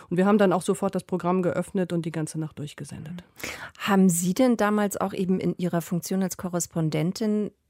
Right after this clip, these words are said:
Speaker 2: haben Sie schon einen, einen Zusammenhang oder haben Sie etwas erkannt, wo Sie gedacht haben,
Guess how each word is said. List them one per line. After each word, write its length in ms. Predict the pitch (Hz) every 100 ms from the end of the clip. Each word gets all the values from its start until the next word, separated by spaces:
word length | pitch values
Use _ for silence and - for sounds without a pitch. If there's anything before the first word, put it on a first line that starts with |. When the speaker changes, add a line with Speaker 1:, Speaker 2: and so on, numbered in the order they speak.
| _ _ - 175 - - 185 - _ -
Speaker 2:
haben 240 | 190 196 196
Sie 220 | 180 226
schon 340 | - 208 208 - -
einen, 280 | 180 185
einen 260 | - 180 180
Zusammenhang 760 | - 175 160 175 247 240 220 185
oder 200 | 185 180
haben 140 | 202
Sie 180 | 202 -
etwas 280 | - 185 -
erkannt, 580 | 170 - 185 208 240
wo 80 | 190
Sie 160 | 185 185
gedacht 460 | 180 180 190 -
haben, 320 | 208 196 202